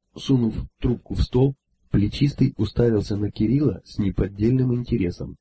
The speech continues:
Мохнатые его брови сошлись на переносице. Да так, до армии закончил истфак, потом забрали на срочную, потом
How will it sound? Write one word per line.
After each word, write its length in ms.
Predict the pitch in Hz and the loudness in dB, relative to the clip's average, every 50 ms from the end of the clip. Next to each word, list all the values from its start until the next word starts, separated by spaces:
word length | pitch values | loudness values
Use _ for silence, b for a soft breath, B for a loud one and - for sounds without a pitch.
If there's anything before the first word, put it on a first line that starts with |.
| _ _ _ | _ _ _
Мохнатые 600 | - 95 98 98 - 101 95 87 - - 90 87 | -2 -2 -2 0 0 -2 -2 -2 -2 -2 -4 -2
его 200 | 90 87 85 87 | -2 -4 -4 -6
брови 400 | 85 87 92 98 120 135 139 139 - _ | -2 0 0 2 2 2 0 -2 -6 _
сошлись 480 | - - 92 90 - 90 92 107 - | -6 -6 -6 -4 -2 -2 -2 -2 -2
на 140 | 117 107 101 | -4 -2 -2
переносице. 680 | - 104 98 95 90 85 - - - - - - - - _ _ _ _ _ _ _ _ _ _ _ _ _ _ _ | -2 -2 -2 -2 -4 -6 -8 -12 -16 -20 -20 -20 -20 -20 _ _ _ _ _ _ _ _ _ _ _ _ _ _ _
Да 240 | - 98 104 107 110 | -10 -2 -2 -2 0
так, 380 | _ - 151 175 - - - - _ _ _ _ _ _ _ _ | _ -2 -2 -2 -4 -8 -16 -18 _ _ _ _ _ _ _ _
до 260 | - 117 127 147 160 | 0 2 4 4 4
армии 260 | 170 147 117 98 95 | 2 2 0 0 -2
закончил 680 | 90 92 104 101 - - 156 156 143 - 101 95 - _ _ _ _ _ _ | -2 -2 -2 -2 0 -2 -2 -2 -2 -2 -4 -4 -4 _ _ _ _ _ _
истфак, 580 | 135 170 - - - - 92 90 - - _ _ _ _ _ _ _ | -4 -4 -4 -6 -4 -4 -4 -4 -4 -8 _ _ _ _ _ _ _
потом 320 | - - 123 - 160 151 131 | 0 0 2 2 0 0 2
забрали 400 | 113 120 117 123 135 151 156 143 | 2 2 4 4 4 4 4 2
на 160 | 120 110 98 | 2 0 -2
срочную, 560 | 92 - 98 101 104 104 - - 95 92 90 | -2 -4 -2 -2 -2 -2 -2 -4 -4 -4 0
потом 380 | - - 95 - 131 143 143 | 0 0 2 2 2 0 0